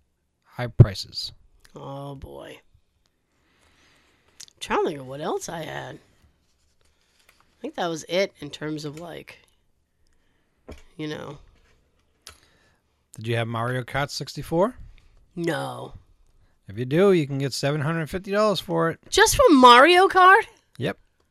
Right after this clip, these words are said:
Speaker 1: It's one of the Nint-, Nintendo's most beloved games. Mint condition vintage cartridge of Mario Kart sixty-four
Speaker 2: Wow.
Speaker 1: can now sell around seven fifty.
Speaker 2: Jay has the little Nintendo robot.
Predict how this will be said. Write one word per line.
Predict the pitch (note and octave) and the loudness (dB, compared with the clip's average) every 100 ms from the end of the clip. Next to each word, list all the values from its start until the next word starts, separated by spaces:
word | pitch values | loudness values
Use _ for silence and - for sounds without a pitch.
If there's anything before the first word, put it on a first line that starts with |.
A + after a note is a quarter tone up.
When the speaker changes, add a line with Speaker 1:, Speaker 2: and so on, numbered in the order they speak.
| _ _ _ | _ _ _
Speaker 1:
It's | _ - | _ -8
one | B2+ C3+ | -6 -4
of | |
the | B2 | -4
Nint-, | A#2+ A2+ A2 B2 | -6 -8 -10 -10
Nintendo's | B2 B2+ E3+ G3 F#3+ C3+ | -10 -6 -2 2 2 2
most | D#3+ F3+ - | 0 0 0
beloved | D#3 D3+ C3 | -2 0 -2
games. | C3+ E3+ G3 F#3+ E3+ - - _ - _ _ - | -2 0 0 -2 -6 -10 -16 _ -20 _ _ -4
Mint | G3 B3+ | -2 -2
condition | - F#3 F3 D#3 D#3+ D3 | -2 2 2 2 -2 0
vintage | E3 D3+ D3+ C3 | 0 0 -2 -2
cartridge | - C#3+ D3 B2+ - | -2 0 0 -6 -8
of | G2+ G#2+ G2 - - _ | -10 -10 -12 -20 -20 _
Mario | G#2 B2 C#3 C#3+ | -6 -4 -2 -2
Kart | - C3+ A#2+ | 0 -2 -2
sixty-four | - A2+ - A#2+ - F3 F3 D#3 - | -6 -10 -6 -6 -2 4 4 2 -6
Speaker 2:
Wow. | D3 D3+ D3+ C#3+ | -16 -14 -14 -8
Speaker 1:
can | C3 | -4
now | C3+ C#3 | 0 0
sell | - - C3 C3 | -2 -2 -2 -2
around | A#2+ B2 A#2+ | -4 -4 -6
seven | - B2 A2+ | -6 -6 -8
fifty. | G#2 G#2 F2+ B2 - - _ _ _ _ _ _ _ _ - | -10 -12 -14 -20 -20 -20 _ _ _ _ _ _ _ _ -4
Speaker 2:
Jay | A3+ D4 | 0 2
has | F#4 C4+ A3 | 2 0 0
the | G3 | 0
little | F#3+ F#3 | 2 2
Nintendo | E3 D#3+ D#3+ E3+ E3 D3+ | 0 0 -2 -2 -2 -2
robot. | D#3 E3 D3 B2 | -2 -2 -4 -12